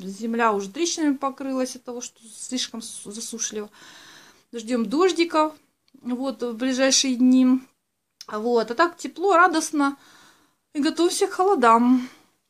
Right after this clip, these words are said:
Ну, теперь поехали про покупки. Так, первое, что купила, это гель для стирки автомат универсальный,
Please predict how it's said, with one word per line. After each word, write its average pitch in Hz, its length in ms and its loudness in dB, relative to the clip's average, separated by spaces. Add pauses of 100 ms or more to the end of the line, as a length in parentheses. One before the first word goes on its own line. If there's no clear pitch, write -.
(380)
Ну, 494 280 -2
теперь 381 240 -2
поехали 277 420 -2
про 247 180 -2
покупки. 196 600 -12 (1400)
Так, 226 240 -4
первое, 262 340 0
что 226 160 -4
купила, 226 360 -4
это 208 160 -6
гель 220 200 0
для 208 120 0
стирки 214 280 -6
автомат 202 400 -8
универсальный, 202 840 -4